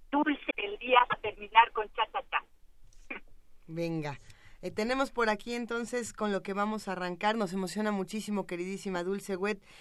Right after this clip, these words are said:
Speaker 2: Eh, ¿con qué, con qué nos quedamos?
Speaker 1: Es la invitación de Hilda Paredes para asistir al concierto de este próximo sábado tres de junio a las cinco de la tarde en la Sala Manuel M. Ponce, porque se interpreta y se estrena en México.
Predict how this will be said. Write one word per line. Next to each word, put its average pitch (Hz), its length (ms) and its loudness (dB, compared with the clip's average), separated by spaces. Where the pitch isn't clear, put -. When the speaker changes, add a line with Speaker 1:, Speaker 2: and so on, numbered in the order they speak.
Speaker 2:
Eh, 185 460 4
¿con 202 160 0
qué, 247 180 0
con 233 160 0
qué 269 120 2
nos 285 160 2
quedamos? 254 600 2
Speaker 1:
Es 302 280 12
la 269 100 10
invitación 285 600 8
de 269 100 10
Hilda 277 300 6
Paredes 254 540 6
para 262 180 8
asistir - 340 -4
al 311 120 2
concierto 302 680 2
de 285 80 0
este 277 180 -2
próximo 269 720 4
sábado 254 440 10
tres 262 280 6
de 440 140 4
junio 285 640 4
a - 100 8
las - 140 6
cinco 330 240 4
de 269 100 10
la 254 140 12
tarde 262 420 12
en 226 100 0
la 208 160 10
Sala 240 200 10
Manuel 233 280 8
M. 285 140 8
Ponce, 311 500 8
porque 339 320 12
se 311 80 -4
interpreta 262 640 6
y 254 60 6
se 226 80 -2
estrena 247 360 4
en 247 80 2
México. 294 560 12